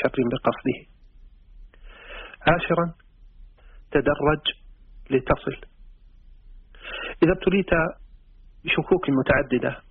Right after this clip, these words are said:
فتدرج في حلها واحدا بعد واحد، ولا تحاول البحث فيها جميعا في وقت واحد، فهذا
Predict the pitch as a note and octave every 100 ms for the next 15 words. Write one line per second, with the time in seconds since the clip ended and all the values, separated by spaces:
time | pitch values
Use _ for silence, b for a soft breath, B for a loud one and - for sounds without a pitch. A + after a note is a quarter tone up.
0 | _ - - - - - - _ - C#3+
1 | C#3 D#3 D3 C#3 - C3+ - D3+ D3 C#3
2 | D3 - _ - - - C#3+ E3 - F3+
3 | F3 D3 A#2+ B2 B2 - - - - -
4 | - - - - B B B B B D3+
5 | F#3 G3 - F3 D#3+ C#3+ C3+ - C#3 -
6 | C#3 C3 B2+ C3+ B2+ C3+ C#3 - - C#3
7 | C3+ - C3+ B2+ C#3 - F#3 - - -
8 | - - _ - - b b - C#3+ C#3+